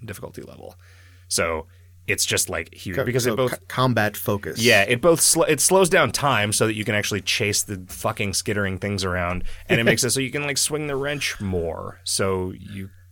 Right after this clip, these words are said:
Speaker 2: Yeah, okay, that does sound nice.
Speaker 1: Yeah. And it's, like, until you start, until you unlock the alien powers later in the game, it's the only thing, I think it's the only thing that you can spend psi energy on.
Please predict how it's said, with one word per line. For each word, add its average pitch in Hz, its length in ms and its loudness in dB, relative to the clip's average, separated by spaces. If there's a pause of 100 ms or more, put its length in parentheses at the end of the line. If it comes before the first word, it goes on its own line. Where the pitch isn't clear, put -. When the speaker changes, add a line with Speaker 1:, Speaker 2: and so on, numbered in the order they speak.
Speaker 2:
Yeah, 131 340 4
okay, 117 280 -2
that 131 140 2
does 139 200 2
sound 113 300 2
nice. - 520 -2 (140)
Speaker 1:
Yeah. - 180 -10 (480)
And 208 120 4
it's, 233 260 2
like, 180 240 4
until 170 300 4
you 170 120 4
start, 143 320 2
until 135 220 0
you 139 120 2
unlock 107 280 0
the 101 160 -2
alien 104 320 0
powers 92 380 -2
later 92 240 -2
in 87 80 -6
the 87 60 -10
game, 98 260 0
it's 92 140 -4
the 104 120 -4
only 98 300 -2
thing, 92 540 -6
I 98 80 -10
think 156 160 -4
it's 139 100 -4
the 92 140 -10
only 101 260 -2
thing 101 160 -6
that 92 100 -6
you 92 120 -8
can 87 160 -8
spend 92 580 -4 (540)
psi 95 640 0
energy 82 460 -6
on. 80 380 -14